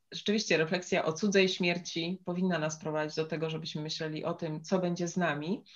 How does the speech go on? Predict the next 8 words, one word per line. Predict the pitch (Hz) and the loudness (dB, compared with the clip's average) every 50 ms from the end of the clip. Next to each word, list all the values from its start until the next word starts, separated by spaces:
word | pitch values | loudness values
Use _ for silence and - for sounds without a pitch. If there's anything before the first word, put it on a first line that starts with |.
| - - - - - - | -18 -18 -18 -8 -2 0
Na | 175 - | 0 2
koniec | - 370 339 302 | 2 0 0 -2
chciałam | - - - 294 262 254 233 | -4 0 4 6 6 6 6
zacytować | 226 226 226 226 208 - 247 240 233 233 220 - - - | 4 4 4 2 2 2 4 6 6 6 4 4 2 4
taką | 208 202 202 - - 190 185 | 4 4 4 4 4 2 4
sentencję | 185 202 190 190 190 233 233 233 233 220 202 | 4 4 2 4 6 6 4 6 4 4 4
łacińską, | 190 185 185 - 226 202 196 180 190 - - - 147 143 143 156 - - | 4 4 4 4 4 6 6 6 4 0 0 2 2 2 2 0 -4 -6
którą | - - 247 254 247 - | -4 0 2 2 2 2